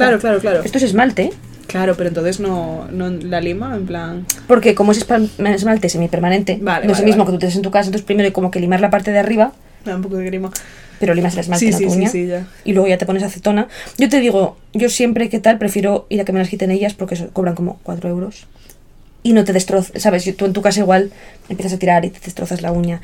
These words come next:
Speaker 1: Ujú.
Speaker 2: Pero me las dejaron súper bien. No me cobraron más porque fuera francesa, que normalmente te cobran más, claro, tiene que pintarlo todo. Y me siento tan, eh, con mi, con mi mierda junta cuando tengo las uñas hechas. Es como que voy a coger un vaso y digo,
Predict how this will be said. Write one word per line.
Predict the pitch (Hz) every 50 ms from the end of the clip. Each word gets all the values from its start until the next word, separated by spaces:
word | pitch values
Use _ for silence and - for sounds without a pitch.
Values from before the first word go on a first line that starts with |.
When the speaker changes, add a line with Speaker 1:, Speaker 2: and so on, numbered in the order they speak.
| - -
Speaker 1:
Ujú. | 226 226 220 214
Speaker 2:
Pero | 202 214 208
me | 208
las | 208 190
dejaron | 202 196 220 240
súper | 226 247 - 208 190
bien. | 208 214 277 302 -
No | - 233 269
me | 277 277 269
cobraron | 254 233 240 240 247 226
más | 226 233 208
porque | - 202 196 190
fuera | 190 214 214
francesa, | 202 190 180 175 - 208 202 180
que | 170 170
normalmente | 170 175 185 185 175 175
te | 170
cobran | 170 180 180 180 180
más, | 185 185 -
claro, | - 202 180
tiene | - 151 180
que | - - - - - - - - _ _ - - _ - _ - -
pintarlo | - 185 170 170 - 156 151 156 160 165
todo. | 185 254 277 240 - - - - - - - - - - - - - - - - - - - - - - - - - - - - _ _ - - - - -
Y | 302
me | 269 240
siento | 233 - 269 269 240 214 208
tan, | 202 214 214 208 185 185 -
eh, | 185 185
con | 185 - 190 190
mi, | 190 185
con | 185 - 220 202
mi | 196
mierda | 202 214 226 233 254
junta | 254 - - 190 185 185
cuando | 185 180 185
tengo | 190 208 208
las | 233 226 208
uñas | 226 214 202 190
hechas. | 196 196 190 - 359 381 - - - - - - - - - - - - -
Es | -
como | - 254 247 226
que | 240
voy | 220 240
a | 277 277
coger | 277 - 285
un | 269 254
vaso | 285 285 -
y | 294
digo, | 240 254 214 202 185 185